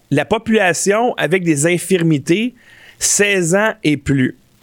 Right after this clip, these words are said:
Et on regarde la tendance avant la vac-, la, entre guillemets, vaccination covid, parce que ce n'est pas des vaccins. Et on regarde après, puis je sais pas si vous remarquez,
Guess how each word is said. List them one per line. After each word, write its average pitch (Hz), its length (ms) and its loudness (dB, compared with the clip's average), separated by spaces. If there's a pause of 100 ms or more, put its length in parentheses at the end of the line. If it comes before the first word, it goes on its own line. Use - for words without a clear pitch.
(500)
Et 220 320 0
on 147 160 0
regarde 175 640 -2
la 135 200 -2
tendance 165 920 0 (220)
avant 139 500 -2 (420)
la 131 260 -2
vac-, 123 340 -6
la, 127 200 -4
entre 147 200 -2
guillemets, 139 340 2
vaccination 131 800 -2
covid, 185 320 -2
parce 165 200 -4
que - 40 -10
ce 143 60 -2
n'est 135 40 2
pas 131 200 -4
des 131 140 -2
vaccins. 202 480 -4 (520)
Et 262 160 2
on 208 140 2
regarde 185 460 0
après, 147 480 0
puis - 100 -4
je - 60 0
sais - 40 -6
pas 247 140 0
si - 100 -4
vous 170 200 2
remarquez, 165 600 -2